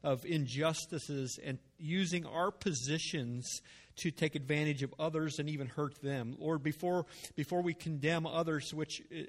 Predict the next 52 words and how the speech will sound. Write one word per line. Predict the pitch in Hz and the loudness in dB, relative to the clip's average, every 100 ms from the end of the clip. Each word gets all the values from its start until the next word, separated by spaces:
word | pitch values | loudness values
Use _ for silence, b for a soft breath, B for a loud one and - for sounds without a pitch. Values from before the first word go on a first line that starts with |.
| 156 | -6
it's | 143 - | -4 2
so | 170 | 2
wrong | 139 151 175 160 | 4 2 2 2
what | 143 | -2
we've | 135 | -4
seen, | - - 185 | -4 -2 -2
w-, | 151 139 | 0 0
would | 156 143 | 0 2
you | 170 | 2
also | 170 170 | 2 2
show | 139 - 160 | -2 0 2
us | 143 - | 0 -2
where | 151 | -2
we | 143 151 165 | 0 0 0
have | 139 120 | 2 0
in-, | 123 - - | -2 -8 -8
injustice | 131 151 143 - 135 131 | -4 0 0 0 -6 -6
and | |
racism | 123 113 110 113 113 | -4 -6 -4 -8 -8
in | 117 | -10
our | 110 | -8
lives? | 107 - - - _ _ _ _ _ _ _ _ _ _ _ _ _ _ _ _ _ _ - | -8 -10 -12 -18 _ _ _ _ _ _ _ _ _ _ _ _ _ _ _ _ _ _ -4
And | 151 | 4
Lord, | 175 170 | 6 6
would | 160 147 | 4 2
you | 180 | 2
then | 165 165 | 4 2
bring, | 135 143 165 175 160 | 2 2 2 2 0
though, | 135 131 131 B B | 0 0 -2 B B
those | 143 147 143 | 0 2 2
to, | - 147 143 | 0 2 2
to | - 143 | 0 -4
justice | 131 135 160 - - 127 120 - - B B | 0 4 4 4 -2 -4 -4 -8 -10 B B
that, | 143 139 - | 2 2 -2
that | 147 131 | -2 -2
have | 135 - | -2 -2
hurt | 156 147 | -2 -2
others? | - 143 139 123 | -2 -2 -2 -4
Would | 143 | -4
you | 156 | -4
bring | 156 127 151 180 | -4 -2 0 2
about | 185 147 135 151 | 2 2 2 2
your | 156 185 | 2 2
justice, | 139 131 110 - 131 - | 2 0 0 -4 -8 -8
Lord, | 123 123 127 131 | -6 -2 0 -2
on | - 135 131 | -2 -2 -2
earth | 147 143 | -4 -2
as | 143 | -4
it | 131 | -2
is | 143 131 | -4 -4
in | 127 | -4
heaven? | 131 135 127 | -4 -6 -8